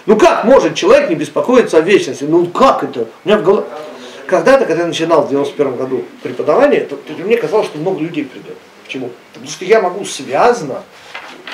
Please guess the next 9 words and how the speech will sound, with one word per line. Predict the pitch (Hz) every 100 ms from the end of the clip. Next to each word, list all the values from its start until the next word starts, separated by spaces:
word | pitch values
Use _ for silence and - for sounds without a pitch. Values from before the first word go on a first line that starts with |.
| -
более-менее | 165 175 151 170 160 135
логично | 139 127 113 180 262 - 151 - - - - - 113 - - - -
ответить | - 151 202 226 175
на | 143
вопрос | 139 135 214 165
о |
смысле | - 147 170 - 180
жизни | 185 - -
человеческой. | - 156 156 - - -